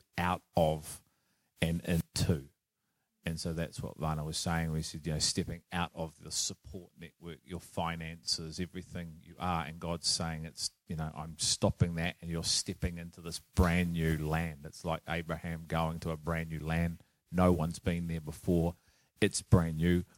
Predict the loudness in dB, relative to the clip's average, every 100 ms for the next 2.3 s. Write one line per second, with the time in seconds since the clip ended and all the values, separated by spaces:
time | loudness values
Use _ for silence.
0 | _ 2 6 6 4 -2 -2 -2 0 0
1 | 0 -4 -18 -20 _ 6 8 8 4 -2
2 | 0 0